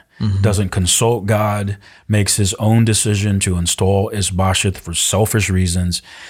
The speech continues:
Speaker 2: And so now this leads to war and bloodshed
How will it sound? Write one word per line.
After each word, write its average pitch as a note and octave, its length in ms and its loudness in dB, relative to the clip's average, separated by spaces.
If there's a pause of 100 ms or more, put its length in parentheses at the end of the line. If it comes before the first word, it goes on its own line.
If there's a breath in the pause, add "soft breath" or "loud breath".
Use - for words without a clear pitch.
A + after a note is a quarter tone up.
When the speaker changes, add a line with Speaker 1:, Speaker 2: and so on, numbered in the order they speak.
(200 loud breath)
Speaker 2:
And G2+ 160 2
so G2 160 2
now G#2+ 800 2
this A2 340 0
leads G2+ 760 0
to G#2 160 -2
war F2+ 880 -2
and F2+ 240 -4
bloodshed F2 800 -2